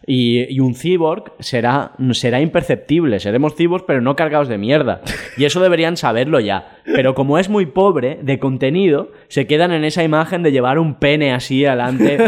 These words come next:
que te sale del cogote. Eso es ridículo, tío. Es ridículo.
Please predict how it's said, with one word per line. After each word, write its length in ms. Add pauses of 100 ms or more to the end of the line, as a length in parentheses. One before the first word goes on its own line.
(200)
que 100
te 140
sale 220
del 180
cogote. 500 (160)
Eso 200
es 100
ridículo, 480
tío. 280 (600)
Es 160
ridículo. 560